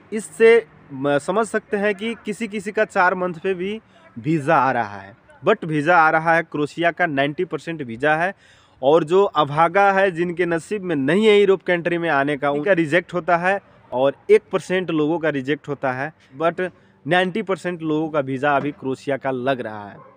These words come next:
तो दोस्त, finally उनका टिकट भी ओके हो चुका है। इक्कीस तारीख का नेपाल से उनका फ्लाइट है, इक्कीस तारीख का, और बाईस तारीख का लगभग यहाँ क्रोशिया में पुग जाएंगे।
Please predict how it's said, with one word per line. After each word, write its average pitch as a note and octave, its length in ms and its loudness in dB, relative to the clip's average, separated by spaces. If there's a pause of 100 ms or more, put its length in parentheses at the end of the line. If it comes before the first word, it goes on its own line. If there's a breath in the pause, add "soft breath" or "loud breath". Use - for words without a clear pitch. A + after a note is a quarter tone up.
(380 soft breath)
तो G#3 100 6
दोस्त, A3 240 2
finally F#3+ 380 2
उनका G#3 260 2
टिकट F#3 360 0
भी F#3+ 140 -2
ओके F3 220 0
हो E3 120 0
चुका D#3+ 260 -4
है। D#3 200 2
इक्कीस D#3+ 320 -2
तारीख C#3+ 280 0
का D3+ 100 0
नेपाल C#3+ 340 0
से D3 120 -8
उनका C#3 200 -4
फ्लाइट C#3+ 400 -4
है, C#3 120 -6
इक्कीस D3 260 -6
तारीख D#3 280 -4
का, F3+ 120 -6
और C3 540 -2 (160)
बाईस F3 280 0
तारीख D#3+ 280 -2
का E3 120 0
लगभग D3+ 440 -2
यहाँ D3+ 260 -2
क्रोशिया C#3+ 420 -6
में C#3+ 140 -4
पुग C#3+ 200 -8
जाएंगे। A#2 420 -6